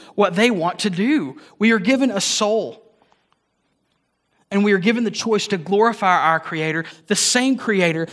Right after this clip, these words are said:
that created this vast universe, even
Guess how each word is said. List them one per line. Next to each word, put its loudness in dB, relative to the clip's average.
that 0
created 0
this -2
vast 0
universe, -2
even -2